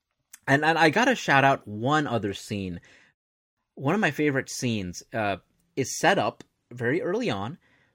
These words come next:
and you've got Thelma talking to Louise, like, "No, I didn't get permission. Who gives a shit? I just left a note on the microwave." And then, you know, they laugh about it, and it's kind of like an insult to Shooter McGavin.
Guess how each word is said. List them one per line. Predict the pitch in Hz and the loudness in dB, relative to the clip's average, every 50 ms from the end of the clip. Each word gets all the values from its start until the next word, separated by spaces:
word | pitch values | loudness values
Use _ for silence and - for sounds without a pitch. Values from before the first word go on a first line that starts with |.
| _ _ _ - | _ _ _ -8
and | 120 110 110 113 | -6 -4 -2 -4
you've | 117 110 | -4 -2
got | 123 117 - - _ | -2 -2 -2 -2 _
Thelma | _ - 139 143 156 156 139 113 107 113 117 | _ 0 2 2 2 2 0 0 -2 -2 -4
talking | - 127 117 110 117 | -4 -4 -4 -4 -4
to | 107 104 | -4 -4
Louise, | 104 107 107 107 110 | -2 -2 0 0 0
like, | 113 113 127 165 | 0 0 0 0
"No, | 226 269 240 196 | 2 4 6 8
I | 165 143 | 8 6
didn't | 131 120 113 | 6 4 2
get | 110 107 - - | 0 -2 -2 -6
permission. | - 101 90 90 95 98 - - 117 107 113 | -10 -8 -6 -4 -4 -4 -4 -4 -4 -2 -2
Who | 156 214 190 | -2 -2 -2
gives | 143 160 151 120 107 104 | 2 2 2 2 2 -2
a | 104 | -4
shit? | 101 - - - 101 92 92 | -4 -4 -4 -2 -2 0 2
I | 98 123 143 | 2 2 2
just | 139 135 120 - | 0 -4 -2 -2
left | 143 135 - 104 | -2 -2 -2 -6
a | 92 | -6
note | 98 107 131 170 190 | -2 2 2 2 2
on | 196 202 220 | 2 -2 -2
the | 233 | -2
microwave." | 220 208 131 107 - - 110 104 101 104 92 85 78 80 87 90 98 | 0 0 0 0 0 -2 -2 0 0 0 -2 -2 -4 -8 -6 -6 -4
And | 101 101 | -4 -4
then, | 104 104 | -4 -4
you | 101 | -4
know, | 98 | -4
they | 92 95 | -4 -4
laugh | 101 104 107 110 117 - | -2 2 2 2 2 2
about | 113 95 95 92 92 95 95 | -2 -4 -2 -2 -2 0 -2
it, | 101 - | -2 -4
and | 104 107 | -4 -8
it's | 104 - | -8 -4
kind | - 135 123 | -2 -2 0
of | 113 | 0
like | 113 101 104 | 0 -2 -2
an | 95 | -2
insult | 113 131 135 120 - - 107 104 - - | -2 -2 -2 -2 -2 -2 -2 -2 -2 -4
to | 101 98 | -4 -4
Shooter | - - 127 113 104 98 | -2 -2 -2 0 0 -2
McGavin. | 92 95 92 123 131 120 90 78 78 | -4 -2 2 2 4 4 2 -2 -8